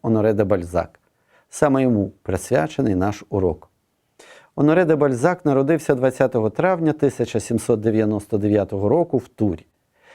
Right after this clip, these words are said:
Пристрасть до кави, живописне лахміття, занедбана дитина та неймовірна працездатність. Це все про нього, про одного з найвидатніших письменників дев'ятнадцятого століття.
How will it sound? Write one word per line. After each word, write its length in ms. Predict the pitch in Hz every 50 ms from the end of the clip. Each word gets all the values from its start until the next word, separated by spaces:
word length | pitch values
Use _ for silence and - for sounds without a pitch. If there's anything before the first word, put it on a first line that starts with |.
| - _ _ _
Пристрасть 540 | _ - 196 214 202 - 180 165 156 151 -
до 100 | 110 117
кави, 500 | - - - 151 160 147 139 139 135 127 113 -
живописне 680 | 113 92 101 123 127 123 135 131 - 185 175 - - 135
лахміття, 720 | 117 117 117 - - 143 151 170 165 165 - - 131 127 127 _ _ _ _ _ _ _ _
занедбана 680 | - 98 135 143 156 180 190 151 135 127 131 123 113 104
дитина 560 | 104 117 113 - - 190 196 175 170 160 156 - _ _
та 140 | _ - 131
неймовірна 720 | 127 123 123 120 113 110 113 104 113 160 190 175 156 160 151
працездатність. 880 | 156 - 127 120 - 131 117 104 98 107 101 92 - - 104 90 - _ _ _ _ _ _ _ _ _
Це 160 | _ - 143 123
все 260 | - - - 151 139
про 200 | 143 - 139 139
нього, 360 | 127 123 113 90 80 90 - _ _ _ _ _ _ _ _ _ _
про 140 | - 131
одного 600 | 127 120 107 107 113 113 95 101 113 156 180 - - -
з 120 | 104 92
найвидатніших 960 | 113 127 131 131 113 110 123 127 143 156 156 - - 170 147 107 - 95 85
письменників 800 | - - 98 90 - - 107 104 120 147 160 160 151 156 139 117
дев'ятнадцятого 760 | 101 101 95 95 95 - - 104 101 104 104 - _ 110 101
століття. 580 | 98 - - - 101 87 82 73 - - _ -